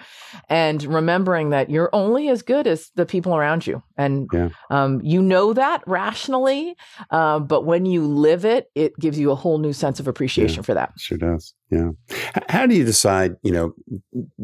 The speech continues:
Speaker 2: during term, times of crisis or outside of crisis, really doesn't matter. But, you know, when it's time to micromanage someone or, or stay out of the sandbox. I mean, a lot of people really freaked out at the beginning of this, right? I mean, it was really difficult.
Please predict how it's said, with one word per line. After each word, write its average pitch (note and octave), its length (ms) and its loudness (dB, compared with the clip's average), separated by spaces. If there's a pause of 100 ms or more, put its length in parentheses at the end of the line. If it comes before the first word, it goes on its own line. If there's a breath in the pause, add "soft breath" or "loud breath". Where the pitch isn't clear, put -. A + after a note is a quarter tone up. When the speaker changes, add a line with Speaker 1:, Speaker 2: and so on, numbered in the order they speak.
(120)
Speaker 2:
during G2 300 2
term, F2+ 420 2
times G#2 360 0
of D#2+ 80 -4
crisis G2+ 440 0
or E2+ 80 0
outside E2+ 360 -2
of - 80 -16
crisis, - 420 -10
really D#2+ 220 -4
doesn't D2+ 180 -4
matter. D2+ 260 -2
But, C#2+ 160 -6 (260 loud breath)
you - 140 4
know, B2 100 4
when C#3+ 120 2
it's D3 140 -2
time B2 180 0
to F#2 80 0
micromanage E2 600 -2
someone D#2+ 500 -2
or, D2+ 100 0
or F2+ 160 -2
stay F2 240 -2
out D#2 80 0
of D2 60 -4
the C2+ 60 -8
sandbox. - 600 -4
I - 20 -2
mean, E2 220 2 (480 loud breath)
a E3+ 60 2
lot E3+ 180 2
of G3+ 80 -2
people E3+ 260 0
really A#2+ 220 2
freaked - 380 -2
out F#3+ 180 0
at D3 60 -6
the G2 80 -14
beginning C#2+ 320 -4
of - 80 -10
this, - 260 -6
right? F2+ 260 2
I - 40 -2
mean, E2+ 160 0
it E2 40 0
was D#2+ 140 -2
really F2 240 0
difficult. F2 560 -2